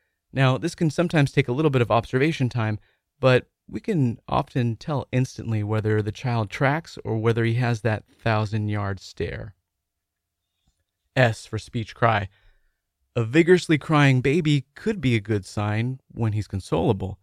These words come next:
but when the cry is high-pitched or blood-curdling or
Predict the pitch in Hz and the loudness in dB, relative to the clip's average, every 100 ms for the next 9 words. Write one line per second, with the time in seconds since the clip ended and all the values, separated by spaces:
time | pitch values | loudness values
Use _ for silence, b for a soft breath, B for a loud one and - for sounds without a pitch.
0 | _ _ _ _ _ _ _ - 98 131 | _ _ _ _ _ _ _ -6 2 4
1 | 127 - 139 151 131 120 - 143 156 - | 4 2 0 4 2 2 -6 -2 -2 -2
2 | 120 143 143 - 117 101 - _ 120 104 | 2 2 0 -4 -4 -4 -12 _ -6 2
3 | 135 135 156 143 147 147 117 107 | 2 2 0 2 2 2 2 0